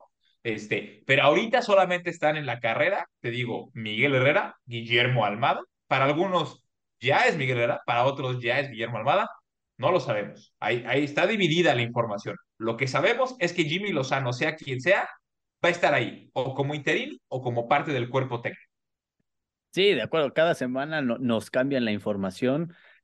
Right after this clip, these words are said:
Speaker 2: Este, por ahí sí, como dices, se escucha Miguel Herrera o Almada, parece ser que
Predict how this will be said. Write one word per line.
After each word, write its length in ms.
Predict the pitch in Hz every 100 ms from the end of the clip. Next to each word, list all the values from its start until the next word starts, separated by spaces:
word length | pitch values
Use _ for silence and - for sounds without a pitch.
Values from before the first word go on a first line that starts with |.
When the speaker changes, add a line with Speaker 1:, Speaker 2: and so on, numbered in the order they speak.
| _
Speaker 2:
Este, 1300 | 107 104 - - - 110 107 107 107 107 107 107 -
por 140 | 123
ahí 300 | 113 135 135
sí, 220 | 131 135 123
como 240 | 117 110
dices, 300 | 113 113 107
se 140 | 107 104
escucha 560 | - 127 120 - 110
Miguel 320 | 98 101 120 127
Herrera 300 | 117 117 110
o 80 |
Almada, 440 | 98 98 107 113 110
parece 280 | - 101 107
ser 220 | 101 110
que 180 | - 110